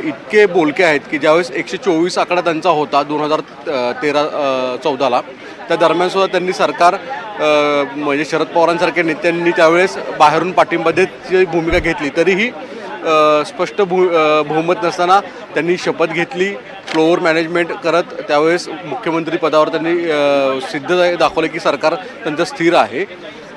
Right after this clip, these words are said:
कालांतराने बहात्तर दिवसामध्ये शिवसेना त्यांच्याबरोबर आली. अ,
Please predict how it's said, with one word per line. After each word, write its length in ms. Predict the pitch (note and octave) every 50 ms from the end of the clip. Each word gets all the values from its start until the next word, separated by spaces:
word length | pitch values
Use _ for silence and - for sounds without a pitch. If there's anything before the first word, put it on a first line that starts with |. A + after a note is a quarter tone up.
| -
कालांतराने 500 | D#3+ D3+ D3+ E3 F3+ F3 F#3 F3 F#3 F#3+
बहात्तर 400 | G3 E3+ D3 D#3 D3+ A3 G#3+ G3
दिवसामध्ये 520 | F#3 F3+ F#3 F3 - F#3+ F3 F#3 F#3 F#3+ G3
शिवसेना 400 | - F#3+ E3+ D#3+ - F3+ F3 F3+
त्यांच्याबरोबर 460 | F3+ E3+ E3 D#3 E3 D#3+ D3+ C#3+ B2+
आली. 140 | A2 G#2 G#2 F#2+ G2+ - - - - - - - - - - - - - C#3+
अ, 300 | D3 C#3+ C#3+ C#3+ C#3+